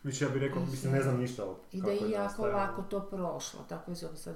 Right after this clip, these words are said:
Speaker 2: znam zašto je lako prošlo.
Speaker 1: E, ali zato, zato što bi ja rekao,
Speaker 2: E.
Speaker 1: ali ne znam ništa o tome kako je
Speaker 2: Ok.
Speaker 1: nastajala serija, sad kad si rekao
Speaker 2: Da, da.
Speaker 1: potpuno drugačije svjetlo, ja, ja, ja sam imao dojam da su oni doslovce onak gledali šta, koji I P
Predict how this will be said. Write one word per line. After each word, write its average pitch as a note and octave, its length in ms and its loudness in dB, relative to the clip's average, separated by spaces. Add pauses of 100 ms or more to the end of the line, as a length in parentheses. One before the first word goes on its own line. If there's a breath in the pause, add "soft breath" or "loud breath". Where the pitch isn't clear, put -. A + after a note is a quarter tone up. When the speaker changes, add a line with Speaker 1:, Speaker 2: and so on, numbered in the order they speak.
Speaker 2:
znam D#3+ 200 -10
zašto D3 300 -12
je C#3 60 -10
lako C#3 260 -12
prošlo. - 420 -14
Speaker 1:
E, D3 100 4
ali B2+ 140 6
zato, D3+ 220 4
zato C#3+ 180 2
što - 180 -2
bi C3 100 2
ja C#3+ 140 12
rekao, C#3 260 4
Speaker 2:
E. C3 140 -2
Speaker 1:
ali B2 240 4
ne B2+ 120 4
znam B2 140 2
ništa A#2+ 200 -2
o - 40 -4
tome G#2+ 200 -2
kako - 120 -2
je G#3 60 2
Speaker 2:
Ok. F3+ 60 0
Speaker 1:
nastajala G#2+ 360 0
serija, A#2 320 -2
sad - 160 -6
kad G2+ 160 -6
si A2 60 -6
rekao G#2+ 180 0
Speaker 2:
Da, G3+ 60 0
da. G2 60 0
Speaker 1:
potpuno - 280 -4
drugačije G#2 420 -6
svjetlo, B2+ 340 -4
ja, C3 60 2 (160)
ja, C#3+ 180 -2
ja C3+ 200 0 (120)
sam C3 160 -6
imao C3 120 0
dojam C3+ 240 2
da B2+ 60 0
su C3+ 140 -4
oni C3+ 80 -2
doslovce B2+ 360 -2
onak A#2 260 -2
gledali A2+ 360 2
šta, A2 500 -2 (540 loud breath)
koji C#3+ 200 4
I C3 340 4
P C#3 360 2